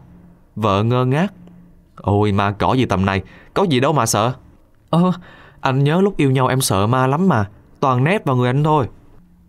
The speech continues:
Nghe đến đây, gương mặt vợ tôi biểu hiện ra thái độ ấy chết lỡ lời, rồi vợ bắt đầu cười gian manh. "Thì lúc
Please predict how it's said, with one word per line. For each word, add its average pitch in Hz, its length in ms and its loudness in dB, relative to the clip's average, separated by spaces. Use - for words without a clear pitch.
Nghe 107 260 0
đến 123 160 -2
đây, 113 220 -2
gương 160 180 0
mặt 117 160 -2
vợ 101 200 0
tôi 135 180 0
biểu 123 200 0
hiện 104 220 0
ra 123 140 -4
thái 156 200 -2
độ 98 300 2
ấy 131 240 -2
chết 151 280 -4
lỡ 101 180 0
lời, 101 260 2
rồi 101 140 0
vợ 90 140 0
bắt 127 200 -4
đầu 95 240 0
cười 90 200 0
gian 110 220 0
manh. 113 180 -2
"Thì 87 200 0
lúc 123 140 -2